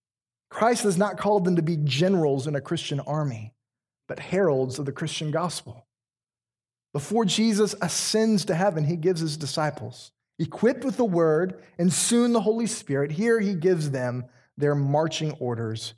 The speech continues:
to advance his kingdom. So as the disciples ask about the time of the kingdom, when this whole kingdom thing come into fruition, the disciples expected the rule of Christ to happen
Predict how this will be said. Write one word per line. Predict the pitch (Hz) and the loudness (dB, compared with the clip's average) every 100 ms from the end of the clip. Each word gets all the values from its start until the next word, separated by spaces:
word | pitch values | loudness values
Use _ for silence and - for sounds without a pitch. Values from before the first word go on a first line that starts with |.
| _ | _
to | 135 | -6
advance | 117 117 107 | -4 -4 -6
his | - | -10
kingdom. | - 120 107 - - _ _ _ _ - - | -8 -8 -10 -16 -20 _ _ _ _ -12 2
So | 196 151 - - | 2 2 -4 0
as | 214 190 | 2 2
the | 202 | 0
disciples | 190 254 240 233 | 2 2 2 2
ask | 214 262 240 | 2 2 2
about | 254 254 | 2 2
the | 247 | 0
time | - 262 262 254 | 0 2 4 4
of | |
the | 233 | 2
kingdom, | 247 254 226 185 | 0 2 4 4
when | 214 226 | 4 2
this | 226 | 2
whole | 240 233 | 2 0
kingdom | 233 254 233 | 0 0 0
thing | 196 214 208 202 | 2 4 4 2
come | 220 | 2
into | 214 196 | 2 2
fruition, | 214 208 220 - 135 156 190 _ _ _ _ - | 0 2 0 0 -2 -6 -8 _ _ _ _ -6
the | 190 | -2
disciples | 190 247 269 269 240 214 | 0 2 2 2 0 0
expected | - - 233 233 202 | -4 2 2 2 0
the | 208 | 2
rule | 208 | 4
of | 202 | 2
Christ | 202 175 170 | 0 -2 -2
to | 147 | -2
happen | 160 151 156 147 143 | -2 0 0 0 -2